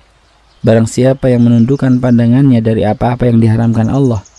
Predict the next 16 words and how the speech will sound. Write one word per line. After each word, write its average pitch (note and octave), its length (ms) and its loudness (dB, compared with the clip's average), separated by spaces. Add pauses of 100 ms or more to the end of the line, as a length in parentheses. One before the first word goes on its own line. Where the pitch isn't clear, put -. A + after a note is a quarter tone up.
(320)
niscaya G2+ 400 0
Allah G#2+ 320 -4
akan G2+ 240 -4
memancarkan G2 640 -4
cahaya G#2 720 0 (320)
pada G#2+ 320 0
mata G#2 320 -2
hatinya. G#2+ 480 -6 (800)
Pendengar B2 320 0
yang G2+ 80 -4
budiman, G2 400 -8 (480)
demikianlah A#2 480 0
pembahasan G#2 480 -4
kita - 240 -8
kali A2+ 320 -6
ini. A2 160 -6